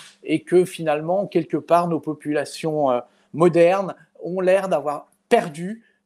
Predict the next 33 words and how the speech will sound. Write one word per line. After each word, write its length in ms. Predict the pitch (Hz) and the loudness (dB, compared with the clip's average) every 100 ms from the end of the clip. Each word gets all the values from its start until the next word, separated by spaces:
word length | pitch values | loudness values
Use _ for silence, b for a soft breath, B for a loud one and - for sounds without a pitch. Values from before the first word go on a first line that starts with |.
| 135 | -6
euh, 180 | 143 143 | -4 -4
une 260 | 160 156 151 | -10 -10 -8
relative 540 | 160 170 160 196 175 | -6 -4 -6 -10 -10
richesse 580 | 151 - 175 170 170 143 | -12 -10 -8 -8 -8 -8
de, 640 | 127 127 135 143 147 147 | -8 -8 -8 -4 -2 -4
de 260 | 147 147 175 | -10 -2 2
leur 220 | 170 143 | 4 2
microbiote. 640 | 147 - 135 110 117 _ _ _ _ _ _ _ _ _ _ _ _ _ _ _ _ _ _ _ _ _ _ _ _ | -4 -8 -8 -8 -12 _ _ _ _ _ _ _ _ _ _ _ _ _ _ _ _ _ _ _ _ _ _ _ _
Est-ce 160 | - 180 | 0 2
qu'on 160 | 226 226 | 0 0
peut 180 | 240 | 2
définir 460 | 214 208 202 233 233 | 2 2 0 0 2
la 120 | 208 | 2
symbiose ? 480 | 165 180 185 277 233 | 2 -2 0 0 2
Eh 40 | |
ben, 140 | 170 180 | 0 -2
c'est 220 | - 156 | -4 -2
pas 120 | 269 | -2
si 220 | 262 226 | -2 -2
évident 360 | 202 170 170 156 | -2 -2 -2 -4
que 60 | - | -4
ça, 220 | 196 240 | -2 0
puisque, 360 | 190 - - | -2 -10 0
euh, 360 | 185 180 156 143 B B B - | 4 6 4 2 B B B -4
euh, 360 | - 143 143 143 | -2 0 -2 -10
certains 400 | - 165 - 190 | -6 -4 -2 -6
travaux 320 | - 180 214 | 0 2 2
nous 140 | 202 175 | 0 0
montrent, 280 | 196 226 | -2 -2
par 180 | 208 160 | 0 0
exemple, 360 | 151 143 233 220 | -2 -2 -4 -2
que 80 | 175 | -2
le, 180 | 156 | -2